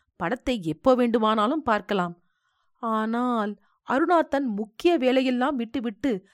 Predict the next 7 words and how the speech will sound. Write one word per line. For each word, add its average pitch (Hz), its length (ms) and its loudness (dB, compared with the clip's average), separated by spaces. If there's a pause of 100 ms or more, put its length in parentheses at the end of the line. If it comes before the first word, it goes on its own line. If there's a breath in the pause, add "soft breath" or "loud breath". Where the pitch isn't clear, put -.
(160 soft breath)
எனக்காக 240 600 0
லீவ் 269 260 0
போட்டிருக்காளே, 220 640 -2 (440)
என்ன 196 280 -4
செய்வது? 233 420 0 (640)
மேலும், 208 380 -2 (460)
ஐயோ, 208 320 0